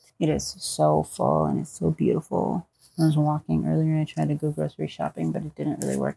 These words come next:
out 'cause they were closed, and I accidentally took a nap before, so, but whatever, my body needed that, so I did that. <laughs> And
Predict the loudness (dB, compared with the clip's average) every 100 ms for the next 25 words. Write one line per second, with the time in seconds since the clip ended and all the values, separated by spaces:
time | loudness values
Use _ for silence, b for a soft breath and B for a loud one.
0 | -4 -6 -6 -10 -10 -10 -6 -6 -4 -6
1 | -10 -12 -12 -12 -6 -6 -6 -10 -10 -8
2 | -8 -6 -6 -6 -8 -14 -8 -6 -6 -8
3 | -6 -6 -6 -10 -16 _ -4 -4 0 0
4 | 0 0 2 4 2 0 -2 -2 -4 -2
5 | 0 2 0 -2 0 0 0 0 -2 _
6 | _ _ -2 4 6 4 2 4 4 4
7 | -4 -18 -18 _ _ 0 0 0 -14 B
8 | B B B _ 2 6 6 6 6 6
9 | 6 4